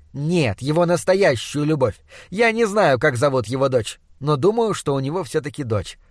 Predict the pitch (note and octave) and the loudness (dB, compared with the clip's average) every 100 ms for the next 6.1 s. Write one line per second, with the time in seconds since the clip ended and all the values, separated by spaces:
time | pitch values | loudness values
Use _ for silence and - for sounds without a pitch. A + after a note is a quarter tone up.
0 | _ - F#3 A3+ F#3+ A3+ B3 D4+ - G#3+ | _ -4 0 0 0 -2 -4 -6 -6 0
1 | F#3 E3+ D3+ C#3 B2+ C3+ B2 A2 _ _ | 2 4 4 2 0 0 0 -4 _ _
2 | _ F#2 A2 A2 A#2+ A#2 _ _ _ A2 | _ -6 -2 0 -2 -6 _ _ _ -4
3 | G#3+ C4 - G3+ F#3+ A3 G#3+ D#3+ D#3+ E3+ | -2 -2 -2 -6 -2 -2 0 0 2 2
4 | C#3 A2+ - - - _ _ - F#2+ C3 | -2 -4 -8 -20 -20 _ _ -10 -6 -4
5 | F3+ G3+ D#3 F#3+ - - A2+ C#3+ - G2+ | -4 -4 -2 -2 -4 -8 -4 -4 -4 -10